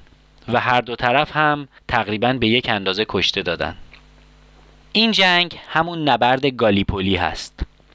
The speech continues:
که احتمالاً در مورد شنیدید. این نبرد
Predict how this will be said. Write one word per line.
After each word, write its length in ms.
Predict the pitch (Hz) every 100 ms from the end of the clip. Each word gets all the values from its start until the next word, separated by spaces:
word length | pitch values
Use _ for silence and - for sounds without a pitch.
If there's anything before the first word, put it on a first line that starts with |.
| _ -
که 160 | 139
احتمالاً 480 | 120 135 120 120 135
در 260 | 135 113 101
مورد 320 | 101 104 110
شنیدید. 680 | - 95 87 82 82 - - _ -
این 220 | 190 196
نبرد 380 | 180 170 160